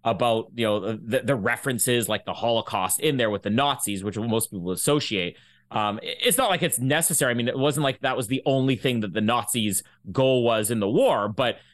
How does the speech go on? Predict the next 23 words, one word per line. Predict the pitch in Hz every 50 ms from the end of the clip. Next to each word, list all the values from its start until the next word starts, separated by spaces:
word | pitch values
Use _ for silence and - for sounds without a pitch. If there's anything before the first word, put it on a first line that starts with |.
| _ -
still, | - - - 214 185 160
it's | 151 147 -
like, | 156 135 - -
I, | 160 160 160 180
I | 165
think | 208 196 -
people | - 202 190 185 170 143
would | 147 156 135
be | 135 -
questioning, | - 156 139 - 147
especially | 135 - 262 254 - - 190
with | 156 135
Spielberg | - - 156 160 180 180 196 160
directing, | 175 180 175 -
the | 151 156
guy | 170 180
who | 196
would | 185 151 117
go | 156 160
on | 160 151
to | 131
Schindler's | 110 - 165 151 143 139 120
List. | 98 113 139 156 - -